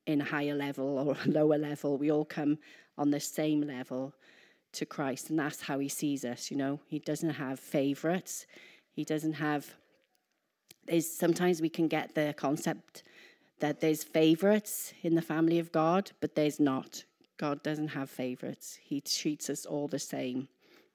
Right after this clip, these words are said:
whatever it might look like sometimes, but he, we, uh, God does not have favorites.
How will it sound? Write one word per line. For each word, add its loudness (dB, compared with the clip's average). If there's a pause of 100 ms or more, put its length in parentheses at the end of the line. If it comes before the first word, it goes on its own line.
whatever -2
it -4
might -2
look -2
like -2
sometimes, -2
but -8
he, -10
we, 0
uh, -4 (320)
God -4
does -6
not -4
have -8
favorites. -8